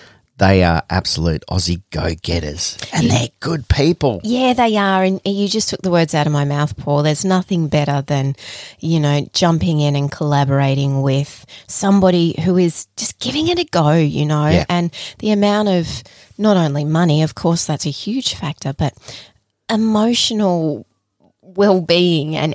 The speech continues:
Speaker 2: energy and drive and passion that goes into these sorts of startups when somebody has that idea and then
Speaker 1: Mm.
Speaker 2: that expertise and says, "You know what? We're actually,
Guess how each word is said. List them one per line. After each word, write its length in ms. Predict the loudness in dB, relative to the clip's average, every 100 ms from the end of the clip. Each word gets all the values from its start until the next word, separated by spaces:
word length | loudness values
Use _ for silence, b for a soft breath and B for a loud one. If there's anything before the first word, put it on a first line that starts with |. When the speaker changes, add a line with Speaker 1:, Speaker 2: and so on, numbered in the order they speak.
| -2
Speaker 2:
energy 680 | 0 0 0 0 0 0 -2
and 260 | -2 -4 -4
drive 560 | -6 0 0 2 0 -2
and 220 | -6 -2
passion 560 | -2 -2 -4 -2 -2
that 240 | -2 -6 -4
goes 460 | 2 4 4 0
into 680 | -2 -2 -2 -4 -2 -2 -2 -2
these 240 | -2 -2
sorts 500 | -2 0 0 -2 0
of 320 | 2 2 0 -6 B B B
startups 800 | -8 -4 0 2 2 2 0 -2
when 160 | -2 -2
somebody 520 | -2 0 2 2 0
has 380 | 0 0 -2 -2
that 160 | -2 0
idea 540 | 0 0 0 2 2
and 160 | 0 0
then 120 | 0
Speaker 1:
Mm. 40 |
Speaker 2:
that 180 | 0 -2
expertise 880 | -6 -6 -6 -4 -4 -2 -2 -2 -4
and 120 | -4 -4
says, 200 | -4 -2
"You 80 | -2
know 60 |
what? 260 | -2 -4 -6 B B B
We're 140 | 0 0
actually, 540 | 0 -4 -2 -2